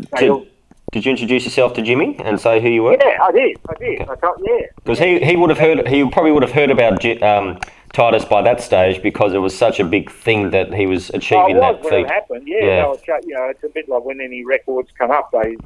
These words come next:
Speaker 1: there's a bit of publicity leading up to it, and they did a feature the week, week or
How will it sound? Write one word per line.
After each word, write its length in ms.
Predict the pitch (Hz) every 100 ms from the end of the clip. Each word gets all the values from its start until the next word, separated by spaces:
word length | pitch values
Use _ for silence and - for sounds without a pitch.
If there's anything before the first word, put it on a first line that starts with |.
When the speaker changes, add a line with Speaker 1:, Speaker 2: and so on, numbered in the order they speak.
| 123 113
Speaker 1:
there's 180 | 120 110
a 80 | 113
bit 140 | 127
of 80 | 113
publicity 760 | 117 120 127 131 123 117 110 - _ _ _
leading 380 | 127 127 113 113
up 160 | 120 -
to 140 | 123
it, 100 | 135
and 80 | 127
they 140 | 117 113
did 160 | 123
a 60 | 110 -
feature 480 | 117 117 - 117 - _ _ _ _ -
the 680 | 113 123 127 117 120 117 117 _ _ 131
week, 260 | 123 139
week 200 | 135 131
or 100 | 123